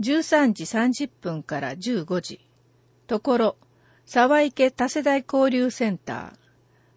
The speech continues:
ー。なお、利用登録が必要。対象、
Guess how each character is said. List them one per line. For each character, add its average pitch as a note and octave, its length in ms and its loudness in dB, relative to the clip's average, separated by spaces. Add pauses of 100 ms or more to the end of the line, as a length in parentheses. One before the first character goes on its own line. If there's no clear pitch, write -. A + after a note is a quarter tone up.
(140)
ー。 A#3+ 40 -2
な B3 220 4
お、 D3+ 160 -6 (260)
利 A#3+ 160 0
用 D#4+ 140 4
登 D4+ 280 2
録 F#3 260 -2
が C3 100 -6
必 - 380 -12
要。 D3 360 -8 (800)
対 A#3+ 240 2
象、 F#3+ 480 -2